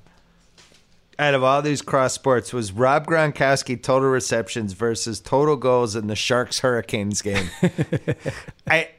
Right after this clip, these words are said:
Speaker 1: I tried to think of who would bet on that, and then I realized, oh, Harry would totally
Speaker 2: Harry's
Speaker 1: bet on that.
Speaker 2: all over that.
Speaker 1: Harry's, Harry's like, "Well, you gotta look at the Sharks.
Speaker 2: <laughs>
Speaker 1: Their, their, their third line hasn't been good lately."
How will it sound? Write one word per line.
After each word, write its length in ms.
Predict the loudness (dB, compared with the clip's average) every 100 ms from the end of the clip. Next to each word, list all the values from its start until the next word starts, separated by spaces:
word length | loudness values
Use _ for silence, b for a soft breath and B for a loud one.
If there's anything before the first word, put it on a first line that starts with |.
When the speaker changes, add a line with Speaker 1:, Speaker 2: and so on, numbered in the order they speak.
| _ _ -2
Speaker 1:
I 100 | 0
tried 240 | 2 2
to 40 |
think 160 | 2 -2
of 80 | 2
who 100 | 2
would 120 | 4
bet 180 | 2 2
on 140 | 4
that, 240 | 4 2 2
and 100 | 2
then 140 | 4
I 80 | 4
realized, 500 | 4 4 4 2 -2 2
oh, 120 | 2
Harry 340 | 4 4 4
would 160 | 2 2
totally 300 | 2 2 4
Speaker 2:
Harry's 300 | 4 6 4
Speaker 1:
bet 100 | 4
on 20 |
that. 40 | 4
Speaker 2:
all 140 | 4
over 120 | 0 0
that. 80 | 2
Speaker 1:
Harry's, 300 | 2 2 2
Harry's 440 | 2 2 0 -2
like, 100 | -8 B B
"Well, 260 | 0 2 2
you 100 | 2
gotta 200 | 2 2
look 160 | 0 0
at 60 |
the 80 | 0
Sharks. 580 | 2 4 6 4 2 2
Speaker 2:
<laughs> 0 |
Speaker 1:
Their, 240 | 4 4
their, 240 | 4 -2 -4
their 280 | -4 0 0
third 380 | 2 2 4 4
line 300 | 4 4 2
hasn't 280 | 0 0
been 160 | 0 0
good 180 | 0 2
lately." 380 | 0 0 -2 -4